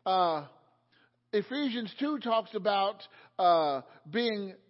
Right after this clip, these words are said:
before, it, it describes our life before Christ,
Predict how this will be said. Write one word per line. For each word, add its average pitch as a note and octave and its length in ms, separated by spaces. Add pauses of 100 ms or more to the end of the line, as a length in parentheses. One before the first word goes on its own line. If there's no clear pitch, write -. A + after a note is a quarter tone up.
(500)
before, A3 540
it, A#3 160
it A3+ 160
describes A#3+ 440
our A3+ 120
life A3+ 260
before A#3 340
Christ, G3 440